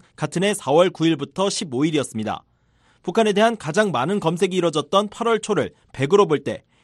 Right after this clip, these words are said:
이 주간의 검색 비율은 칠십칠이었습니다. 이때도 북한은 중거리 미사일 등을 동해상으로 자주 발사하는 등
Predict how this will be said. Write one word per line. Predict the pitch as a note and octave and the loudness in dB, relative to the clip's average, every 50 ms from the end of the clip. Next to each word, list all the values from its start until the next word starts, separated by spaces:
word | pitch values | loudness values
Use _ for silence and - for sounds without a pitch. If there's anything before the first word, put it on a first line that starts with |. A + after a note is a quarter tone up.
| _ | _
이 | - E3+ G3 F#3 | -6 -6 -4 -4
주간의 | - - E3+ E3 D#3 D#3+ F3+ G3 F#3+ | 0 2 4 4 4 4 2 0 0
검색 | - - C3 D3+ D3+ G3 E3 D#3+ | -2 -4 -4 -2 -2 -2 -2 -2
비율은 | C#3+ B2+ A#2 B2+ E3 F#3 F#3 F3+ | -2 -2 0 0 0 -2 -2 -6
칠십칠이었습니다. | - - A#3+ G#3 - A#3 G#3 - - G#3+ A3+ G3+ D3 - - - G#2+ G#2 F#2+ - - _ _ _ _ _ _ _ _ _ _ _ | -6 -6 -4 -4 -4 -6 -6 -8 -8 -2 0 0 0 0 -2 -6 -6 -6 -6 -8 -10 _ _ _ _ _ _ _ _ _ _ _
이때도 | F3+ F#3+ F#3+ A3+ A3+ G#3+ A#3 A3 | -8 0 2 4 4 6 4 2
북한은 | - - - G3+ G3+ A3+ A#3 G3+ | 2 0 -2 0 0 0 0 -2
중거리 | - - F#3+ G3 G#3 G#3+ G#3 | -4 -4 0 0 2 2 2
미사일 | G3+ F#3+ D#3+ G3+ F#3+ F#3+ F3+ | 2 0 0 0 0 0 0
등을 | E3+ F3 G3 G#3+ G#3+ G3+ | 0 0 0 -2 -2 -2
동해상으로 | - D3+ E3 F#3 F3+ - F#3 D#3+ D#3 E3 G3+ G#3 | -4 -4 -2 -2 -2 -2 -4 -4 -2 0 0 0
자주 | - - - C#3+ C#3 F#3 G3+ | -2 -4 -8 -6 -4 -4 -4
발사하는 | D#3 C#3 C3+ C3+ - E3 D#3+ D#3 D3+ | -2 -4 -4 -2 -2 0 0 0 -2
등 | C3 A#2 F#2+ | -4 -4 -6